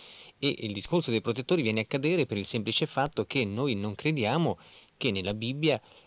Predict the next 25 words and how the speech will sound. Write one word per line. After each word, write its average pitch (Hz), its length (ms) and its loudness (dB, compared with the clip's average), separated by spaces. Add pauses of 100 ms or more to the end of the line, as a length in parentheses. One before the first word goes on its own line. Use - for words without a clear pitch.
(100)
sia, - 460 0
eh, 110 180 -2
dato 101 540 0
a 92 260 -2
un, 92 280 -4
a 95 520 -8
una 92 140 -6
categoria 110 460 2
di 98 100 -2
persone 147 560 2 (600)
un, 104 240 -6
eh, 95 440 -4 (100)
un 107 120 -10
privilegio 123 480 2
così 110 220 0
grande, 110 420 2
quello 104 200 0
di 104 120 2
essere 101 400 2 (220)
santi 113 480 0
al 98 100 0
di 98 80 -6
sopra 107 320 2
di 151 140 0
tutti 151 440 0